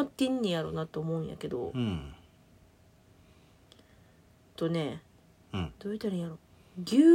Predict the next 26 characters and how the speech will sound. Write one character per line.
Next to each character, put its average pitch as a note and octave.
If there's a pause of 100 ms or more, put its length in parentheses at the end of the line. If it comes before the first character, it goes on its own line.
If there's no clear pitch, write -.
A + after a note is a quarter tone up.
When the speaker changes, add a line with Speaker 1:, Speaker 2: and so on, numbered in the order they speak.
(180)
Speaker 1:
乳 D#4
の C#4+
濃 C4+
い E3+
ヨ G#3
ー -
グ G3
ル D#3
ト。 - (1120)
Speaker 2:
あ F2
ー、 F2
ヨ G#2+
ー B2+
グ B2
ル G2
ト E2+
か。 - (1120)
Speaker 1:
ど C4
っ -
ち -
か D4+
っ -
て A3+
言 -
っ -
た G#3+